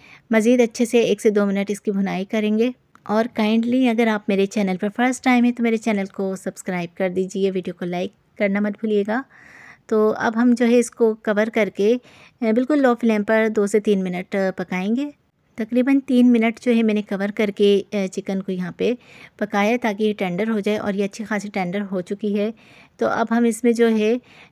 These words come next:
दो मीडियम साइज़ के हमने टमाटर लिए थे जिसका हमने पेस्ट बना के रखा हुआ है, ये पेस्ट ऐड कर लेंगे। टमाटर का पेस्ट, अ, ऐड करने के बाद अब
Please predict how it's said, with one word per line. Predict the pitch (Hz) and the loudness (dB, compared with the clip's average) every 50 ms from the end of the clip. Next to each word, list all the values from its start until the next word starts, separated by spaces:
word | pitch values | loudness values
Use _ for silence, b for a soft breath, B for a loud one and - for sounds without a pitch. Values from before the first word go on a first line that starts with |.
| _ 220 | _ 0
दो | 208 226 247 254 | 4 4 6 6
मीडियम | 247 240 214 220 226 226 220 | 6 4 4 4 2 2 2
साइज़ | 220 - 214 185 185 196 - | 0 0 -2 -2 -2 -4 -2
के | - 233 | -2 0
हमने | 214 202 202 208 | 0 2 0 0
टमाटर | 208 220 196 190 180 170 175 - | 0 -2 -2 -2 -4 -4 -6 -6
लिए | 208 214 214 208 | -2 0 0 0
थे | 202 - 214 208 | 2 0 -2 -2
जिसका | 202 202 196 - - 202 | -2 -6 -8 -4 -4 -2
हमने | 196 190 | -2 -2
पेस्ट | 190 - 185 180 180 - - | -2 -2 -4 -4 -4 -4 -4
बना | 208 208 202 196 190 | -4 -2 -2 -2 -4
के | 190 - | -4 -6
रखा | 190 190 185 - 208 196 | -6 -6 -6 -6 -8 -6
हुआ | 185 190 | -2 -2
है, | 196 214 226 b b b b b b b b 226 | -2 -2 -4 b b b b b b b b 0
ये | 220 | 0
पेस्ट | 220 - 220 214 214 214 - - - | 2 2 0 0 0 0 -4 -8 -8
ऐड | - 196 196 196 - | -4 -4 -4 -4 -6
कर | - - 220 | -6 -4 -2
लेंगे। | 214 208 214 208 208 214 233 233 - _ _ _ _ _ _ _ _ _ _ _ | -2 0 0 0 2 0 0 0 -4 _ _ _ _ _ _ _ _ _ _ _
टमाटर | - 233 220 233 226 220 262 262 | -4 0 0 0 0 0 -2 -2
का | 247 262 254 | 0 -2 0
पेस्ट, | 247 254 220 214 220 214 - - - | 2 4 4 4 2 0 -4 -4 -2
अ, | 214 | 0
ऐड | 220 208 - - 208 202 - | 0 0 0 -2 -4 -4 -2
करने | - 208 202 196 196 | -2 -2 0 0 0
के | 196 214 202 | 0 -2 -2
बाद | 190 190 180 180 185 - - - | 0 -2 -2 -2 -4 -6 -8 -10
अब | 202 | -8